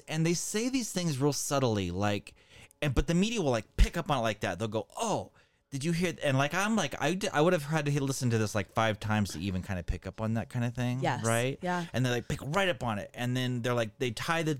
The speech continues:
Speaker 1: the knots together, and they point the strings together, and they connect all the pieces, and they're, like, really good about that. Like,
Speaker 2: Yeah.
Speaker 1: like, listen to every fucking word. And then this shit comes out,
Speaker 2: Mm-hmm. Yep.
Speaker 1: and it's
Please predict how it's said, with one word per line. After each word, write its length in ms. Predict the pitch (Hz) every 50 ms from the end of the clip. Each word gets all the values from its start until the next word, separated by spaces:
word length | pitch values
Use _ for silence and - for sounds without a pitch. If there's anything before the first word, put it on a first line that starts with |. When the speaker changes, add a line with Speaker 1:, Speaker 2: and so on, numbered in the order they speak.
| - 117
Speaker 1:
the 100 | 123 131
knots 320 | 127 127 123 113 - -
together, 600 | - 131 113 113 117 113 104 110 107 107 107 104
and 200 | 104 101 101 101
they 80 | 101 101
point 260 | - - 147 151 156
the 80 | 156 160
strings 300 | - - 135 127 117 -
together, 760 | - 123 110 117 110 107 104 107 110 107 107 107 107 104 101
and 260 | - - 90 98 98
they 80 | 95 95
connect 400 | - - 139 139 160 165 - 165
all 100 | 160 165
the 80 | 180
pieces, 560 | 156 - - 123 120 113 - 117 113 117 117 110
and 100 | 113 120
they're, 100 | 131 139
like, 160 | 147 139 127
really 500 | 135 127 135 135 143 160 175 170 151 147
good 180 | 135 120 123 113
about 280 | 101 85 82 78 -
that. 240 | - 82 73 65 -
Like, 80 | - 190
Speaker 2:
Yeah. 120 | 202 107 78
Speaker 1:
like, 220 | 117 104 85 - _ - - -
listen 200 | - 127 123 123
to 80 | 120 - - -
every 160 | 151 143 151 143
fucking 320 | - - 131 120 127 120
word. 240 | 107 92 67 50 - - - - - - - - - - - _ _ -
And 240 | 165 190 190 190 196
then 440 | 196 202 196 196 190 190 190 175 - _ _ _ -
this 580 | 90 87 90 87 87 110 180 269 370 349 - -
shit 360 | - - - 170 120 - -
comes 340 | - 117 117 104 95 87 -
out, 440 | 87 78 76 - - - - 80 - -
Speaker 2:
Mm-hmm. 360 | 190 175 185 180 185 220 262 - _ _ _ _ _ _ _ _ _ _ _ _ _ _ _ _ _ _ _ _ _ _ _ _ _ _ _ _ _ _ -
Yep. 200 | 175 170 170 202 -
Speaker 1:
and 160 | 180 180 170
it's 440 | 165 160 151 - - - - - -